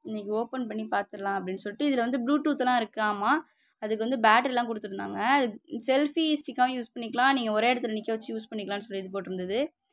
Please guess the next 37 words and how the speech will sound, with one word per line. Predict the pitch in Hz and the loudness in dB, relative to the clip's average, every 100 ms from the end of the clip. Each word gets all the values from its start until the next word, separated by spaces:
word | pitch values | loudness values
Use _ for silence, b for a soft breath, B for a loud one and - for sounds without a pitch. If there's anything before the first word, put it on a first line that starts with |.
| _ _ - | _ _ -12
So, | 220 | 2
பேக்கிங் | 220 254 285 | 4 4 4
எல்லாமே | 269 285 | 4 6
நல்லா | 302 240 247 | 4 6 4
தான் | 262 262 | 4 0
இருந்தது. | 240 247 254 | -2 -2 -2
உள்ள | 262 254 | -2 0
அந்த | 269 226 | -2 0
பபிள் | 202 214 302 302 254 214 | -4 -2 -2 0 -2 2
ரேப்பர்லாம் | 220 214 208 226 240 | 0 2 0 0 -2
இருக்குல்ல, | 214 226 220 | -2 0 2
அதையுமே | 190 208 233 269 | 4 2 0 2
நல்லா | 240 247 | 2 4
சேஃப்டி | 220 240 269 | 4 2 2
பண்ணி | 233 226 | 0 2
தான் | 233 | 0
கொடுத்துருந்தாங்க. | 220 220 196 175 208 | 0 -2 0 2 0
அந்த | 214 | 0
பபிள் | 185 196 247 | -2 0 6
ரேப்பருக்கே | 262 262 240 277 | 6 6 2 6
அவ்வளோ | 254 220 226 | 6 6 4
வந்து | 226 233 | 0 -2
சேஃப்டி | 226 214 214 | -2 -6 -4
பண்ணியிருந்தாங்க. | 196 196 190 185 190 277 - _ b b b b | -6 -6 -4 -4 -2 -2 -4 _ b b b b
So, | 285 | 4
இது | 269 | 6
ஓப்பன் | 285 311 311 | 6 8 8
பண்ணி | 294 339 | 10 8
இவ்வளோ | 269 254 | 8 4
நான் | 240 233 220 | 4 2 2
மடக்கியிருந்தேன் | 220 233 277 233 208 | 0 2 0 -2 -2
பார்த்தீங்களா, | 196 202 226 | -4 -2 0
இந்த | 233 220 | 0 2
அளவுக்கு | 226 240 247 | 4 2 -2
வரைக்கும் | - 233 | -4 -4
மடக்க | 202 208 214 | -2 -2 -2
முடியும். | 190 185 214 | -4 0 4